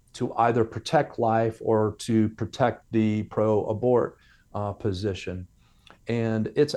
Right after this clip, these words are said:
absolutely critical, uh, for people in California, people in Vermont, and people in Michigan to understand the fact that on their ballot is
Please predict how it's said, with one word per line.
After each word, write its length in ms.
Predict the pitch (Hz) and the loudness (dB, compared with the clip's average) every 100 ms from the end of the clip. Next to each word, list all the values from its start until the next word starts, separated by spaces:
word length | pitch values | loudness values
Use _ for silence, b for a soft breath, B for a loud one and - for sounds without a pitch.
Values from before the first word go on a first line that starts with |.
| - | 2
absolutely 720 | 127 139 139 139 135 127 123 | 4 4 2 0 2 4 2
critical, 580 | 113 151 147 - 107 - b b b b | 4 4 4 4 -2 -2 b b b b
uh, 240 | 120 117 113 | 0 2 0
for 560 | - 131 120 113 113 - | 0 4 6 4 0 -4
people 300 | 147 147 135 | -2 2 2
in 80 | 127 | 2
California, 960 | - 117 135 147 143 139 147 165 180 _ _ | 4 6 6 4 2 2 2 -2 -4 _ _
people 360 | 127 127 117 113 | -2 0 0 2
in 120 | 110 | 0
Vermont, 640 | 113 110 113 123 135 117 | 0 2 2 2 0 -2
and 180 | 113 113 | -4 -2
people 280 | 127 - 113 | -2 0 0
in 140 | 117 | 2
Michigan 560 | 151 - 131 117 107 101 | 0 -2 -4 -2 -2 -4
to 100 | - | -2
understand 720 | 110 160 196 175 - 147 147 | 2 4 4 2 -4 -2 0
the 80 | 135 | 0
fact 480 | - 123 117 113 - | 0 0 0 -2 0
that 320 | 110 107 - _ _ _ | 0 0 -4 _ _ _
on 320 | 120 135 156 | 2 4 2
their 160 | 139 147 | 4 2
ballot 540 | 135 127 123 113 104 - | 4 4 4 4 2 0
is 440 | 123 123 120 | 2 2 0